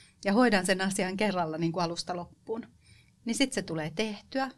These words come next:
ja mä pystyn puhumaan hyvin vielä toistaiseksi ihan, ihan niin tota, mut sitten toisaalta taas niin kun tää sairaus vaikuttaa, vaikuttaa tosiaan monen asiaan ja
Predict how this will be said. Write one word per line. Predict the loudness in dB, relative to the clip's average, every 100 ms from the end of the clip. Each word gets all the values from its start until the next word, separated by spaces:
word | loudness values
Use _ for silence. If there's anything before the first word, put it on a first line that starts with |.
| _
ja | -2
mä | 0
pystyn | 0 -2 -2 -2
puhumaan | 0 2 2 2 0 0
hyvin | -2 0 0 2
vielä | 4 4 2
toistaiseksi | 2 2 2 2 2 0 0
ihan, | 2 0 -2 -12 -16 -18 -20 _
ihan | 2 4 6 4
niin | 4 2
tota, | 0 2 2 2 2
mut | 2 2
sitten | -2 0 0
toisaalta | 2 2 2 -2 -2
taas | -2 -2 -2 -2
niin | -4 -4
kun | -6 -10 -14 _ _ _ _ _ _
tää | 0
sairaus | 2 4 4 0 2
vaikuttaa, | 2 2 -2 -8 -4 -4 -4 -14 _ -20 _ _ 4
vaikuttaa | 4 4 -2 0 0
tosiaan | 0 -4 -4 -4 -4 -4
monen | -2 0 2 0
asiaan | -2 -2 -2 -2
ja | -2